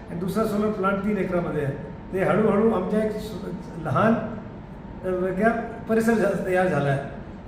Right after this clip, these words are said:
and आम्ही इकडे पर्यावरणासाठी एक ते सोलर, दुसरा पाच हजार झाड, तिसरा मधुमाशाची कॉलनीज लावली आहे.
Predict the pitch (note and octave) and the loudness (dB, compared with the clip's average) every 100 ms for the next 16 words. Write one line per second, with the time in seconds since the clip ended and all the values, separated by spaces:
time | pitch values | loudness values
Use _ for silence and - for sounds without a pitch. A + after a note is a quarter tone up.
0 | F#3 F#3+ A3 G#3 G#3+ A3+ A3+ A#3 - - | -4 2 2 2 4 4 4 -2 -8 -12
1 | - - F3+ G3 A3 A#3 A3+ G#3 G3 E3 | -14 -4 0 4 6 6 4 4 4 2
2 | - - - F#3 G#3+ - G3 G#3 C#3 - | -2 -6 -6 -4 0 0 2 4 2 -2
3 | - - - - F3 F3+ G#3+ A3 - G3 | -8 -12 -14 -10 -6 0 4 4 2 0
4 | G3+ G3+ G#3 F#3+ B2+ E3 - - - - | 0 2 2 4 4 4 4 -2 -8 -10
5 | - - A3 A3+ A3+ - - - - - | -12 -2 0 4 6 4 0 -6 -10 -12
6 | - - D#3+ F#3+ A#3+ A3+ G#3 A#3 A3 B3 | -14 -8 -2 2 4 4 4 2 2 0
7 | B3 - - G3 A3 B3 A3 - - E3+ | -2 -6 -4 2 4 4 2 0 -2 2
8 | F#3+ G3 D#3+ C3+ - - | 2 2 2 0 -4 -10